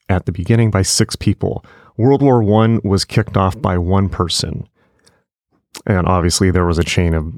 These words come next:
dominoes put into, you know, that fell, everything that had been put into place for that to occur. So it's more complex than that, but, um, it's pretty complex in America right now. There's a lot of complex factors in play,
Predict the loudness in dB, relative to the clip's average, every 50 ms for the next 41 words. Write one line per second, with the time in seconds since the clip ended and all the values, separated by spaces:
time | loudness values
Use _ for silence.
0 | -2 -2 0 0 0 0 0 0 0 0 -2 -2 -2 -4 -6 -8 -18 _ -12 -4
1 | -2 -2 -2 -2 0 -2 0 0 0 -2 -2 -2 -2 -2 -2 -4 -2 -2 0 0
2 | 0 0 0 -2 -2 -2 -2 0 0 0 0 0 0 0 0 0 0 0 0 0
3 | 0 -2 0 -2 0 0 0 0 0 0 0 0 -2 -6 -8 -14 _ _ -16 -16
4 | -12 -12 -10 -8 -8 -10 -8 -4 -2 -2 0 0 -2 -2 0 0 0 0 -2 -4
5 | -4 -2 -2 0 0 -2 -4 -6 -6 -6 -4 -2 0 -2 -2 0 -2 -2 -2 -2
6 | -4 -2 0 2 2 2 0 -2 _ -16 -20 -20 -20 _ _ _ -4 -4 -4 -2
7 | 0 -2 -2 -2 -4 -2 0 0 0 0 0 -2 -2 -2 -2 -4 -2 0 0 0
8 | 0 0 -2 -2 -4 -4 -4 -4 -8 _ _ _ -6 -4 -4 -4 -6 -8 -12 _
9 | -14 -16 -12 _ -6 -6 -6 -6 -8 -4 -4 -2 -2 0 0 0 0 2 0 -2
10 | -2 0 0 0 2 4 4 2 2 2 0 0 0 0 0 0 0 -2 -2 0
11 | 0 0 0 0 0 0 0 0 -2 -2 -4 -2 0 0 0 0 -2 -2 -2 -2
12 | -4 -2 -2 -2 -2 -2 -4 -2 -2 -2 -4 -4 -6 -4 -4 -2 -2 -4